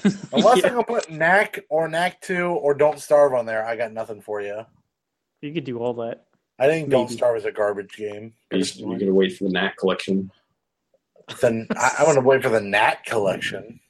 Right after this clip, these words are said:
Speaker 3: Yeah.
Speaker 1: Uh,
Speaker 3: In,
Speaker 1: State
Speaker 3: in
Speaker 1: of Decay.
Speaker 3: ten years, we're gonna get a Knack collection, and it's, everybody's gonna be all excited like they are for the Spyro and Crash collection.
Speaker 1: It's true.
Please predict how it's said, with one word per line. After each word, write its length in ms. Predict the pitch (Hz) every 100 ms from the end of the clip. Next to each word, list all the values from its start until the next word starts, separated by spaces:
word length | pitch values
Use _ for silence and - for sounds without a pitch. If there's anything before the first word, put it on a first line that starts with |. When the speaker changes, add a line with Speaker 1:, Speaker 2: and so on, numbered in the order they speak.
| _ _ -
Speaker 3:
Yeah. 260 | 190 190 190 _ - _ _ _ - _ _ - - - 466 - - - - _ _ _ _ - - -
Speaker 1:
Uh, 420 | 160 160 143 117 120 - _ -
Speaker 3:
In, 120 | 110 104
Speaker 1:
State 200 | 185 196
Speaker 3:
in 80 |
Speaker 1:
of 100 | 190
Decay. 380 | - 202 - 139 _ _ -
Speaker 3:
ten 260 | 135 117
years, 400 | 110 107 104 98 95
we're 80 |
gonna 140 | 95 95
get 100 | 95
a 80 | 92
Knack 260 | 95 92
collection, 420 | - 92 90 92 90
and 80 | 90
it's, 180 | - -
everybody's 280 | 92 90 95
gonna 140 | 90
be 60 | 90
all 140 | 90
excited 400 | 87 - 90 87
like 180 | 85 82
they 100 | 87
are 200 | 87 90
for 100 | -
the 60 | 92
Spyro 680 | - 92 87 90 90 87 -
and 100 | 95
Crash 420 | - 92 90 92
collection. 520 | - 87 87 - - - _ _ _ _ _
Speaker 1:
It's 120 | -
true. 460 | - 170 160 143